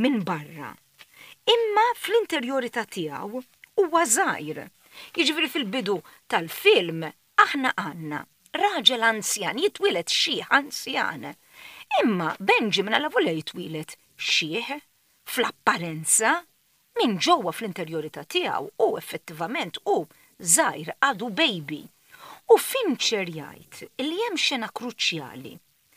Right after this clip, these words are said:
Din xena tirriassumi dan l-istat jew dan id-, din id-diskrepanza jew il-kontrast bejn l-apparenza u l-interjorità.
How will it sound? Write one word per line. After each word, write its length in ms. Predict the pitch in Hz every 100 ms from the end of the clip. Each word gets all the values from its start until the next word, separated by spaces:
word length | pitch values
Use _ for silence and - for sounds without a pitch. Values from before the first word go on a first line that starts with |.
| - -
Din 220 | 180 190
xena 480 | - - 427 202 180
tirriassumi 1300 | - 294 269 427 453 311 - - 202 160 143 156 220 - _ _
dan 320 | 214 254 349
l-istat 600 | 311 320 - 359 185 -
jew 100 | 208
dan 220 | 202 277 262
id-, 100 | 190
din 160 | 285 262
id-diskrepanza 1080 | 190 320 - - 196 - 247 170 - 156 143 - - -
jew 140 | 240 254
il-kontrast 840 | 262 247 240 240 247 - - - 156
bejn 260 | 202 196
l-apparenza 800 | 302 - - 175 254 339 - 349
u 60 | 269
l-interjorità. 840 | 285 254 220 196 190 185 180